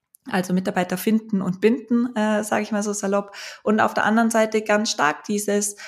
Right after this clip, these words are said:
wo fangen wir denn da an? Also das, was ich gerade angesprochen habe, wie, äh, reduziere ich die Komplexität von den Kulturthemen? Und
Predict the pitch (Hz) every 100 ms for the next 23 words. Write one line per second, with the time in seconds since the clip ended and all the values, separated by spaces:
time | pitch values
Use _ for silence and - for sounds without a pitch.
0 | - - 196 208 220 214 214 220 196 202
1 | 202 196 196 190 208 196 165 175 190 185
2 | 190 202 - 196 190 - 196 185 - 220
3 | 233 208 - 190 - 196 196 190 202 202
4 | 208 - - _ 190 185 220 233 - _
5 | _ _ _ _ _ _ - - - 190
6 | 202 214 208 208 - 254 - 226 - 208
7 | 214 202 208 190 - 190 - 196 214 220
8 | - - - - 196 190 185 - 185 185
9 | - 185 185 - 156 165 160 175 214 180
10 | 180 180 185